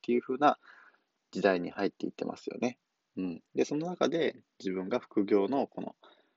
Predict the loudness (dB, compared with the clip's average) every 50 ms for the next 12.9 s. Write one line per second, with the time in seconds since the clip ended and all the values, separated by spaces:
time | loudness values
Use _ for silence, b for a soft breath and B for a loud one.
0 | b b -8 -6 2 6 6 6 6 6 2 -2 -6 -10 -12 -12 -12 -12 -14 -16
1 | -20 _ _ _ _ _ 0 2 2 2 2 0 -2 -2 0 2 2 2 2 0
2 | -2 -4 -8 -14 -16 -18 -16 _ 4 6 6 8 10 8 8 8 6 2 0 0
3 | 2 4 4 4 2 0 -4 -6 -6 -4 -4 -4 -6 -4 _ 2 4 4 6 6
4 | 4 4 6 4 6 10 10 10 10 8 4 -2 -2 -2 -4 -4 -6 -8 -6 -4
5 | -4 -4 -2 4 8 8 8 8 _ -2 -6 -6 -6 -4 -2 0 0 0 0 -4
6 | -14 -16 B B B B B B B 0 0 2 2 2 2 0 0 0 0 2
7 | 4 4 4 4 2 0 -2 -4 _ _ 0 0 0 _ 2 4 4 4 4 0
8 | -4 -2 0 0 0 2 2 0 2 2 2 2 2 0 -4 -6 -8 _ 2 2
9 | 2 2 _ -2 -4 -4 -2 -2 -2 -2 -2 -6 -6 -6 -6 -6 -6 -8 -10 -12
10 | -4 2 4 4 6 4 2 -2 -4 -6 -6 -8 -12 -12 -12 -12 _ _ _ _
11 | _ _ _ _ _ _ _ _ _ _ _ _ _ _ _ -8 -2 0 2 2
12 | 2 0 2 4 4 4 4 4 2 2 0 0 -4 -6 -12 -16 -18 -18